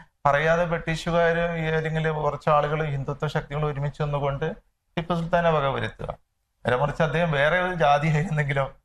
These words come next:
അങ്ങനത്തെ ഒരു പ്രശ്നം അദ്ദേഹത്തിന് ഉണ്ടാവുമായിരുന്നില്ല. കാരണം സാമൂതിരി രാജാവിന്റെ കീഴില് സാമൂതിരി ഈ മാമാങ്കത്തില് എന്താ, എന്തായിരുന്നു പണി? ഈ നായന്മാരെ മുഴുവൻ വെട്ടിക്കൊല്ലായിരുന്നു.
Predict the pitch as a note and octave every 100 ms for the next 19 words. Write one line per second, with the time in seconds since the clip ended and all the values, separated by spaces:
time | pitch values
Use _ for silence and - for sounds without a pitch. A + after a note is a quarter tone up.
0 | _ _ A#2 B2 C3+ C3 C3 C#3 C3+ C3+
1 | C3 A#2+ A2 A2 G#2 F2+ F2+ - - _
2 | _ _ _ G#2+ B2+ B2+ - B2 G#2+ C#3+
3 | D#3+ E3+ F3 F3 F3+ F3 D#3+ D#3+ D#3+ D#3+
4 | - _ _ _ - A2+ C#3 D3+ D#3 D#3+
5 | D3+ D3+ D3+ D3 C#3 C3+ C3 C3 G#2+ A#2+
6 | B2+ C#3+ D3+ D#3 D#3+ D#3+ D#3+ D3 D3 D3
7 | D#3 C3+ C3+ C#3+ D3 C3 B2+ C3+ D3 -
8 | _ _ _ _ - C3 C3+ B2+ B2 C#3
9 | D3+ D#3 C#3 D3+ C#3+ D3 D3 C3+ B2+ G#2